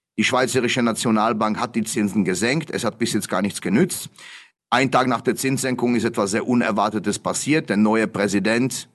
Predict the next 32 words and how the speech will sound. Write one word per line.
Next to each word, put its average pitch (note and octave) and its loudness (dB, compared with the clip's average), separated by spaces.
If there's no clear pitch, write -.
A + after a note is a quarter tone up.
der G2+ 2
Nationalbank, G#2+ 0
der A#2+ -2
Herr D#2+ -2
Schlegel, B2 2
ist G2+ -2
an F#2+ 0
die F2+ 0
Presse A2+ 0
gegangen G#2 2
hat-, G2 -2
und F#2+ 0
hat G2 -2
gesagt, G2+ 0
dass - -4
sich G3 -4
die - 0
Nationalbank G#2+ 0
alle F3 4
Wege D3 0
offen D3 0
hält, C#3 0
dass A2 0
sogar B2+ 2
das A2+ -4
Wort G#2 2
Negativzinsen C#3+ 0
wieder B2+ 2
in B2 0
aller B2 2
Munde B2+ 2
ist. B2 -2